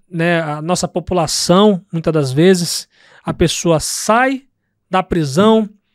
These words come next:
com a expectativa de voltar, sai da prisão por conta de bom comportamento e tudo mais, claro, a, a pena progride. Esse é o nosso sistema do Brasil, esse, essas são as leis do nosso pra-,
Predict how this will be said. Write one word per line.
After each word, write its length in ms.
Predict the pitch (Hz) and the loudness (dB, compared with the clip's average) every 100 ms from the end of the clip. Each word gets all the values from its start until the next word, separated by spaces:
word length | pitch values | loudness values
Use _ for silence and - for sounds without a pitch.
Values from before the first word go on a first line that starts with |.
| _ _ _ _ _ _ | _ _ _ _ _ _
com 120 | - | 0
a 60 | 208 | 0
expectativa 520 | - 180 - - 160 | 0 -4 -4 -4 -6
de 80 | 156 | -4
voltar, 440 | 160 156 220 233 | -4 -2 -2 -2
sai 220 | 220 320 339 | -4 -4 -2
da 80 | |
prisão 260 | 294 247 302 | 0 0 0
por 160 | 277 226 | 0 -2
conta 480 | - 254 254 240 | -2 0 2 4
de 320 | 214 202 214 202 | 2 0 -2 -2
bom 180 | 196 | -4
comportamento 760 | 208 196 190 - 156 202 247 240 | -6 -4 -4 -2 -2 0 0 -2
e 40 | |
tudo 160 | 185 170 | -4 0
mais, 300 | 190 233 220 | 2 0 0
claro, 360 | 208 180 156 | 0 0 -2
a, 200 | 147 143 | -6 -8
a 120 | 143 143 | -10 -6
pena 300 | - 185 180 | 0 2 2
progride. 640 | 170 147 190 240 202 196 _ - _ - | 0 -2 0 0 0 -6 _ -20 _ 0
Esse 340 | 226 240 - | 2 2 2
é 60 | 214 | 2
o 40 | 196 | 2
nosso 280 | 185 - | 0 -4
sistema 300 | - - 175 | -8 -6 -4
do 80 | 165 | -4
Brasil, 520 | 165 151 135 185 233 220 _ - - _ - | -2 -4 -2 -2 -2 -2 _ -20 -20 _ 2
esse, 600 | 226 220 - 208 190 190 | 2 2 0 2 2 -2
essas 280 | - 202 - | -2 -2 -2
são 220 | - 196 | -2 0
as 120 | 180 147 | 0 2
leis 300 | 180 233 185 | 2 2 2
do 60 | |
nosso 200 | 190 - | -4 -6
pra-, 240 | - 156 | -4 -4